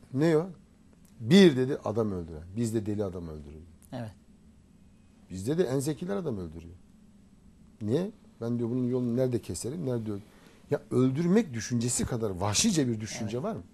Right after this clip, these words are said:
Speaker 2: Mutlaka yok.
Speaker 1: Şimdi o insanlar bunu okusa, Müslümanın diyen insanlar,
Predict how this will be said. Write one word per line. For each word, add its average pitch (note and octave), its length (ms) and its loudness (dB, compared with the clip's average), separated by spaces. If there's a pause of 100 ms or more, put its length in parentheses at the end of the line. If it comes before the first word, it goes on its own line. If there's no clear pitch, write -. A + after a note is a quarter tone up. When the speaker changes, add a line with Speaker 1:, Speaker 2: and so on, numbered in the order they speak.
(240)
Speaker 2:
Mutlaka A2 380 -16
yok. G2 160 -18 (800)
Speaker 1:
Şimdi B3 360 6
o B3+ 140 12
insanlar G3 520 6
bunu F#3+ 140 6
okusa, C#3 340 4 (640)
Müslümanın D3 500 2
diyen A#2+ 140 0
insanlar, G#2+ 560 -2